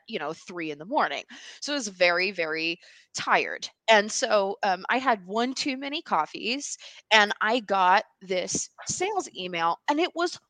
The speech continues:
horrible. Like, it was so bad. It was the fourth one in a series,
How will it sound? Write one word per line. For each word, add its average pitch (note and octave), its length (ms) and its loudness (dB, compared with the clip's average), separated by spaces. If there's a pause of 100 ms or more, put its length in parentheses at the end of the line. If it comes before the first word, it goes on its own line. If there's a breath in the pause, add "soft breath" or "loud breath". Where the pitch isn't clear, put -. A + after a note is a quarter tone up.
(140)
horrible. - 920 -2
Like, F4 100 -2
it G#4 100 8
was F#4+ 140 2
so F#4+ 340 0
bad. E4+ 200 8
It - 80 -4
was C4+ 140 -6
the D4 120 0
fourth E4+ 420 -2
one C#4+ 200 0
in C#4+ 100 -6
a D4 40 -6
series, E3 720 -6